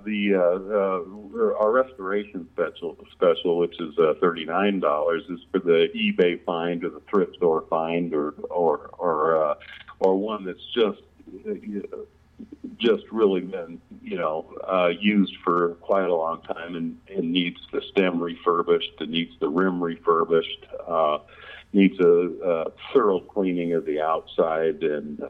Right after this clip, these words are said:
uh, which we, uh, uh, you know, with all the grime coming off and everything else. Uh, and, and that's a little more labor intensive, so we're about, probably about forty-five minutes worth of work into one of those,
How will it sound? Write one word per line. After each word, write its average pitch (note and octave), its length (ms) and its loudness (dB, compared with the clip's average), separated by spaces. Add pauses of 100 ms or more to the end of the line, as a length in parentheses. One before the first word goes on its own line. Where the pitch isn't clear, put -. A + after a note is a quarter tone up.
(140)
uh, D2+ 300 -2 (440)
which F#2 320 0 (120)
we, E2 400 2
uh, D#2 100 4 (500)
uh, - 220 -8 (680)
you F#2+ 120 -2
know, D#2+ 360 2
with F2+ 160 2
all F2+ 220 2
the E2+ 100 -4
grime D#2+ 500 -4 (120)
coming D#2 280 -6
off D2 300 -4
and D#2 80 -12
everything D#2 460 -6
else. C#2+ 260 -4 (1160)
Uh, F2+ 280 -2 (1080)
and, A2+ 440 2
and G2 640 -2
that's B2+ 360 2
a A2+ 40 -8
little G#2+ 160 0
more G2 220 0
labor F2+ 380 4
intensive, F2 540 -4 (100)
so F2+ 220 4
we're F2+ 120 -6 (340)
about, F#2 240 0
probably E2 460 0
about D#2 300 -4
forty-five D#2+ 540 0
minutes D#2+ 360 -6
worth D#2+ 200 -4
of D#2 80 -4
work D#2 300 -2
into D#2+ 200 -4
one D#2+ 220 0
of D2 100 -2
those, D#2+ 360 2